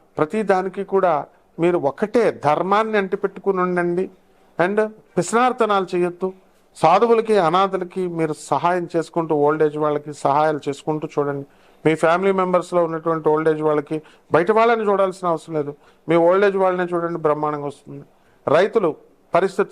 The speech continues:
చాలా అద్భుతంగా ఉంటుంది, విపరీతంగా సంపాదించి పడేస్తారు, కానీ అవన్నీ కమిషన్ ఏజెంట్స్ కొట్టుకెళ్ళిపోతారు. మార్కెటింగ్ ఏజెంట్స్‌లో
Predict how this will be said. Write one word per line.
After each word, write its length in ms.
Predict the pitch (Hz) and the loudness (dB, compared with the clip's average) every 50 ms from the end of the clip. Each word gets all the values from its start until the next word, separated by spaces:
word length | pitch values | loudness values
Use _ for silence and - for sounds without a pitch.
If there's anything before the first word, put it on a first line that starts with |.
| - - | -2 0
చాలా 220 | 160 165 180 180 165 | 0 2 2 2 0
అద్భుతంగా 540 | 160 147 147 175 180 185 180 180 175 175 | 0 -2 -2 -2 -2 -2 -2 -2 -2 -2
ఉంటుంది, 420 | 165 160 160 156 170 165 170 175 180 - _ _ _ _ _ _ _ _ _ - | -2 -2 -4 -8 -10 -10 -10 -12 -14 -16 _ _ _ _ _ _ _ _ _ -2
విపరీతంగా 680 | 127 139 151 147 - 190 202 220 214 220 208 208 208 190 | 0 0 2 2 2 2 2 2 2 2 0 0 0 -2
సంపాదించి 640 | - 196 175 170 170 180 175 175 175 165 - 185 | 0 -2 -2 0 0 -2 -2 -2 -6 -6 -6 -4
పడేస్తారు, 520 | 170 170 165 156 151 151 - - 156 147 151 | 0 2 2 2 2 0 -2 -2 -2 -2 0
కానీ 360 | - 151 151 151 156 151 147 _ _ _ _ _ _ - | -2 -2 -2 -2 -4 -8 -12 _ _ _ _ _ _ -2
అవన్నీ 260 | 143 143 156 160 165 | 0 0 0 -2 -4
కమిషన్ 440 | 143 - 151 151 175 175 175 190 175 | -2 -2 -2 0 0 -2 -2 -2 -4
ఏజెంట్స్ 340 | 170 156 160 151 143 - - | -2 -2 -4 -6 -8 -8 -4
కొట్టుకెళ్ళిపోతారు. 880 | - 151 147 - - 151 135 - 147 - - 135 135 - _ _ _ _ _ _ _ _ - 131 | -4 -4 -2 -2 -4 -6 -6 -8 -10 -12 -12 -14 -14 -16 _ _ _ _ _ _ _ _ 0 2
మార్కెటింగ్ 440 | 143 160 175 175 214 214 226 220 | 2 2 2 2 0 0 0 2
ఏజెంట్స్‌లో 520 | 214 208 196 196 185 180 - - 180 170 | 2 2 2 0 -2 -2 -4 -4 -4 -4